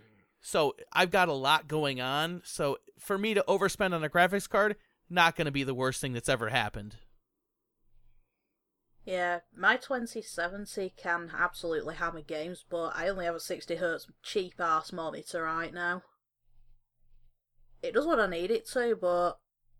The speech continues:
Speaker 2: I think it'd get a hell of a workout if I had a slightly better monitor.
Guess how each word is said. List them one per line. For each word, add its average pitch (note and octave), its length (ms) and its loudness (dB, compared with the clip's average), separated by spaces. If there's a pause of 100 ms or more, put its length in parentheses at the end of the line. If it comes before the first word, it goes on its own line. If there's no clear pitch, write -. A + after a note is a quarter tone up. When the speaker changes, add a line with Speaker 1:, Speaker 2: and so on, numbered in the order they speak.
(760)
Speaker 2:
I - 140 -4
think B3 300 -4
it'd G#3+ 200 0
get G3 160 2
a E3+ 60 -2
hell G3 300 0
of F#3+ 80 -4
a F#3 80 0
workout F3+ 580 2
if E3+ 140 -6
I E3 80 -6
had D#3+ 160 -6
a D#3 100 -16
slightly D#3+ 500 -4
better D#3 360 -6
monitor. E3 580 -6